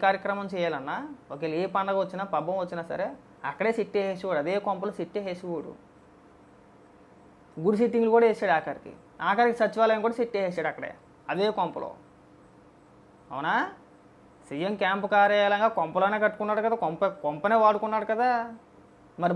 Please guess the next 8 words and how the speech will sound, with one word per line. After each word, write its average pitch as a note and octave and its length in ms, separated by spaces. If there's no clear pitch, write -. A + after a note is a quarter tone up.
బయటికి F3+ 280
రాకుండా E3+ 300
ఎలా D#3 160
ఉంటాయి D#3 200
ఫోటోలు? C#3+ 340
బయటికి G#3 300
రాకుండా G3+ 320
ఏ - 20